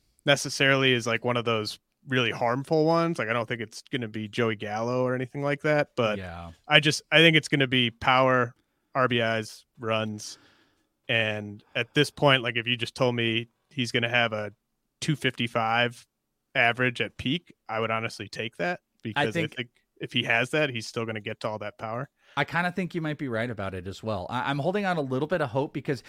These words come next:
Speaker 2: he really, he does have a, a special hitting quality about himself. The way he, uh, e-, even in the A Z L, you know, it, when you can compare him, when I did in two thousand nineteen against guys like C J Abrams and Corbin Carroll, high batting average players,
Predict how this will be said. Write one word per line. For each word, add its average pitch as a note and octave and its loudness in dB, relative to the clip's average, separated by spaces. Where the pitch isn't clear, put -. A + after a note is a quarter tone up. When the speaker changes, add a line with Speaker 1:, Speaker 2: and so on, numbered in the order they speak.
Speaker 2:
he F#3 0
really, F3+ 0
he D3 -4
does G3 2
have C#3+ 0
a, A#2+ -4
a A#2 -8
special B2+ -2
hitting A2+ -4
quality G#2+ -4
about F#2+ -8
himself. B2 -6
The A#2 -8
way B2 -4
he, C3 -8
uh, A#2+ -10
e-, F3+ -12
even C4+ -2
in A#3 0
the G3+ -4
A E3+ 0
Z C#3+ -2
L, C#3+ 2
you D3 -2
know, C#3 0
it, - -10
when C#3+ -2
you E3 0
can E3+ -2
compare D3 0
him, A#2 -4
when A#2 -2
I A2+ -2
did B2 -4
in A#2 -2
two B2+ -10
thousand A#2 -2
nineteen A2 -4
against - -6
guys A2 -2
like G#2 -8
C A#2 -6
J G#2+ -6
Abrams G2+ -8
and G2+ -12
Corbin G#2+ -4
Carroll, G2+ -6
high A#2+ 0
batting A2+ -4
average G2 -8
players, C#3+ -4